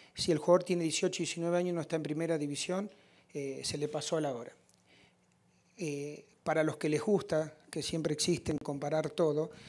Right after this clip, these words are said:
la uefa acaba de sacar una, un dato estadístico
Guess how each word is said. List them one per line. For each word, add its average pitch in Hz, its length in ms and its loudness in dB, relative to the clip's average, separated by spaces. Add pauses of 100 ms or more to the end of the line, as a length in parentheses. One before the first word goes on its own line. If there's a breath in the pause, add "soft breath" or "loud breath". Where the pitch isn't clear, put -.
(280 loud breath)
la 160 160 4
uefa 185 280 6
acaba 170 280 4
de 156 80 4
sacar 156 320 -2 (100)
una, 147 280 0 (920)
un 175 180 0
dato 180 260 6
estadístico 170 720 -4